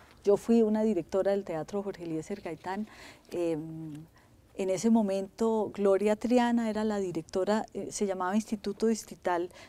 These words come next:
de Cultura y Turismo, y Berta Quintero, otra antropóloga, eh, que es hoy la subdirectora de, de idartes, y que es una mujer rumberísima, porque era la directora de una escue-, de una orquesta de salsa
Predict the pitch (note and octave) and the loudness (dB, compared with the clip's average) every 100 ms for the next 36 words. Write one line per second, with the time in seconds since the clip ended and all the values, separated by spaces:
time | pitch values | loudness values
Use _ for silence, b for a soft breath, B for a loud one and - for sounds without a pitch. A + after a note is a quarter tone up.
0 | B A3 G#3+ G3 G#3 G3 G#3 G#3 G#3 G3+ | B -2 -2 -2 0 2 0 -2 -4 -2
1 | A3 A#3+ A#3+ - G3+ F3+ F3+ - A#3 B3+ | 0 0 -2 -8 0 0 0 -2 -2 2
2 | A#3+ - B3 G#3 A3 - _ - E3+ - | 2 6 4 4 0 -6 _ -2 -2 0
3 | E3 G3 A#3 A#3 A#3+ G3 G3 G#3 A3 b | -8 -4 -2 4 4 4 -2 -6 -12 b
4 | b b b - E3+ D#3 - F3+ E3 G3 | b b b -12 -10 -10 -4 -2 2 2
5 | G3 G3+ G#3 E3+ D#3+ D3 - F#3+ F3 F#3 | 2 0 -4 -6 -6 -6 -6 -4 -4 -4
6 | G3 F#3 E3+ D#3+ - D#3+ E3 E3+ F3 F#3+ | -6 -6 -6 -10 -10 -6 -2 0 2 2
7 | F3 - A3 - - b b b b b | 2 -4 -8 -8 -20 b b b b b
8 | _ _ - F#3 - E3 G3 G3+ G#3+ G#3+ | _ _ -16 -6 -2 -2 -2 -2 0 2
9 | G#3+ G3+ F3 D#3 D3+ D3+ D#3 D#3 D#3 D#3+ | 2 0 -2 -4 -6 -8 -8 -8 -8 -8
10 | D#3 E3+ E3 F#3 G3+ G#3 G#3 G3+ F3+ F#3+ | -4 -2 -2 -2 0 2 2 2 2 -2
11 | - G#3+ G3+ G3 E3+ F3+ E3+ G3 G3 F3 | -4 -6 -4 -6 -6 -4 -2 0 0 0
12 | E3 F3 E3 D#3+ F#3+ F#3+ G3+ G3+ G#3 - | -2 0 0 0 2 4 4 2 -2 -4
13 | - A3+ G3+ - F#3+ F3+ G3 G#3+ - A3+ | 2 4 4 -2 -4 -4 0 2 6 6
14 | - G#3 - F#3 - | 6 0 2 -2 -4